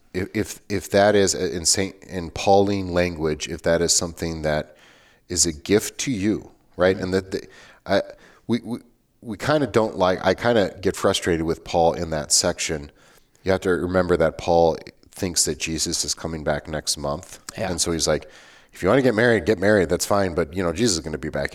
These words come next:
Speaker 1: Don't get married just because, uh, you're free now. D-, just remember that Jesus is gonna come back, and if you stay single, you stay single.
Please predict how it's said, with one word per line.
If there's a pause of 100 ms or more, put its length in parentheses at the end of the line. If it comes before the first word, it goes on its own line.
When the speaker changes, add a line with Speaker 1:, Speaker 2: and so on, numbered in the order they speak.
(100)
Speaker 1:
Don't
get
married
just
because,
uh, (340)
you're
free
now. (160)
D-, (160)
just (100)
remember
that
Jesus
is
gonna
come
back,
and
if
you
stay
single,
you
stay
single.